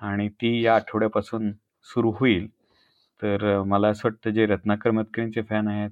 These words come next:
त्यांनी या एकांकिका ऐकायला सुरुवात करू. दर आठवड्याला एक एकांकिका अशी येते आहे.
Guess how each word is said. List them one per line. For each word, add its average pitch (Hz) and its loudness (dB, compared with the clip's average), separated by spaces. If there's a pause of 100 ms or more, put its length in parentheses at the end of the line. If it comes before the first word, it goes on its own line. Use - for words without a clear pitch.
(140)
त्यांनी 98 -8 (420)
या 104 2
एकांकिका 107 0
ऐकायला 107 0
सुरुवात 110 0 (100)
करू. 123 -2
दर 113 2
आठवड्याला 113 2
एक 113 -2
एकांकिका 101 -2
अशी 98 -2 (440)
येते 101 0
आहे. 90 -2